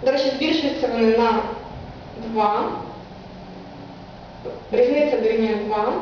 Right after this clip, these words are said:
І поступово ця прогресія, е, прямує до нуля. Колись вона перейде через нуль і почнуть збільшуватись числа вже, е, додатні. Отже,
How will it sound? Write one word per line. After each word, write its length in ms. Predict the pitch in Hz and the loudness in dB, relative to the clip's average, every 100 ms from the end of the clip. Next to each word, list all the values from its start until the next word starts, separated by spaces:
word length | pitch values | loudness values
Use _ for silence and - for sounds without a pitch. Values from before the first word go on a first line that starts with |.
| - - - - - - - - - - - - | -6 -10 -16 -18 -18 -18 -18 -18 -16 -16 -18 -6
І 140 | 269 302 | 0 0
поступово 560 | 320 - - 403 415 | 0 0 2 4 4
ця 260 | 339 294 285 | 4 2 4
прогресія, 580 | 302 381 - 302 262 247 | 4 4 2 4 4 6
е, 260 | 214 220 226 | 4 0 2
прямує 380 | 262 285 359 254 269 | 4 4 4 4 4
до 60 | |
нуля. 440 | 269 254 277 320 415 427 - - - | 4 6 4 4 2 0 -2 -8 -2
Колись 220 | 262 285 | 2 4
вона 160 | 277 262 | 4 4
перейде 360 | 254 254 254 | 4 2 2
через 200 | 254 294 | 2 2
нуль 160 | 349 392 | 4 4
і 40 | |
почнуть 540 | - 359 - 330 311 226 | 4 2 0 -2 -4 -2
збільшуватись 600 | 269 254 262 247 247 - | 0 0 0 -2 -2 -2
числа 340 | 349 339 240 | -2 2 2
вже, 160 | 247 254 | 4 2
е, 120 | 247 254 - - - - - - - - | 0 0 -6 -8 -8 -6 -8 -10 -12 -2
додатні. 460 | 247 240 262 226 220 - - - - - - - - - - - - - - - - | 2 4 2 0 -4 -8 -10 -14 -16 -18 -18 -16 -16 -16 -16 -16 -16 -16 -16 -8 0
Отже, 400 | 277 269 254 | 2 4 2